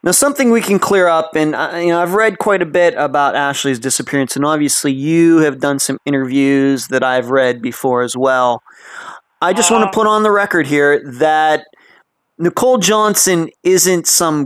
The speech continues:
Speaker 1: ghost. You actually met her, looked her in the eye, talked to her about Ashley's disappearance, because there's some inferences out there. I just wanna,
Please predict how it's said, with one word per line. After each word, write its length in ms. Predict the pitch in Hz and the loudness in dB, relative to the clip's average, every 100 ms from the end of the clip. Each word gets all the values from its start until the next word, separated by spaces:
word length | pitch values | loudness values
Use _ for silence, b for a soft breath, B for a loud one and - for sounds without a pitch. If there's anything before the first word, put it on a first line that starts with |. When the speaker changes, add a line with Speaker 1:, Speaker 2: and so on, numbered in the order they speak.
| 123 | -2
Speaker 1:
ghost. 440 | 151 127 123 - | 0 0 -2 -8
You 320 | 135 165 226 | -4 0 0
actually 460 | 196 190 175 - 165 | 0 0 -2 0 0
met 320 | 143 147 147 | 0 0 -2
her, 420 | - 151 147 147 147 B B | -2 0 2 0 -4 B B
looked 340 | 127 170 196 - | -2 -2 0 0
her 120 | 202 | 2
in 120 | 196 | 2
the 160 | 185 170 | 2 2
eye, 520 | 147 143 143 143 143 - b - | 2 0 0 0 -2 -6 b -10
talked 400 | - 180 170 - | -4 -4 -4 -4
to 80 | 151 | -4
her 480 | 151 147 143 139 139 B B - | 0 0 0 0 -4 B B -6
about 340 | 135 143 143 | 0 0 0
Ashley's 540 | 135 143 - 147 131 113 | 0 -2 -2 -2 -2 -2
disappearance, 720 | 131 - - - 127 113 - | -4 -4 -6 -4 -4 -4 -8
because 380 | 139 151 147 139 | -4 0 0 2
there's 220 | 165 156 | 2 2
some 280 | 220 220 202 | 0 0 0
inferences 580 | 196 190 180 165 156 - - | -2 0 -2 0 -2 -4 -2
out 220 | 180 165 - | 0 -2 -2
there. 240 | 143 127 | 0 0
I 60 | 135 | 0
just 160 | 151 | 0
wanna, 220 | 170 165 | 0 -2